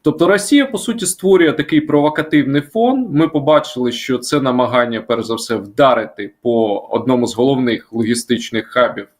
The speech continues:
з постачання озброєння до України по Жешову, власне кажучи. І, а, це абсолютно така продумана, а, ну, з точки зору Росії, логічна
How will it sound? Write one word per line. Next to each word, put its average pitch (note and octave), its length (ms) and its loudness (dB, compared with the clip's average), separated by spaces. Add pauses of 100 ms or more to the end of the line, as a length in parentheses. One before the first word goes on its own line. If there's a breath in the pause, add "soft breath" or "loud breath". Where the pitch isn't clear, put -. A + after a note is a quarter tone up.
з - 120 -18
постачання A2+ 920 -6 (540 loud breath)
озброєння B2 580 2
до B2 140 2
України A#2+ 500 0
по A#2+ 200 0
Жешову, F#3 640 -2 (100)
власне D#3+ 340 0
кажучи. C#3+ 580 -4 (460 soft breath)
І, F3 460 4 (100)
а, C3 200 4
це A3 160 0
абсолютно F#3+ 440 -2
така C#3+ 260 2
продумана, C3+ 1040 2 (120)
а, A2+ 1000 6
ну, E3 200 0
з - 120 -16
точки E3 360 0
зору C3 540 2
Росії, C#3 540 2
логічна C#3 880 0